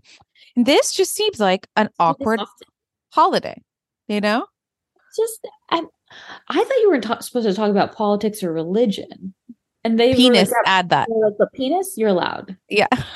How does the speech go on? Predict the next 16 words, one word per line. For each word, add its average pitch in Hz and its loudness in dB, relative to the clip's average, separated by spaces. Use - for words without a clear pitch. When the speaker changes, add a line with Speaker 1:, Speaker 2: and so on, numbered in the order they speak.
Speaker 2:
Penises 339 -4
are 302 2
allowed, 202 4
but - -4
no 202 2
politics, 190 -4
no 170 -4
religion. 170 -6
But 170 -8
dick 196 -6
size, 190 -2
yeah, 135 -2
get 156 -6
out 190 -2
the 240 -6
ruler. - -10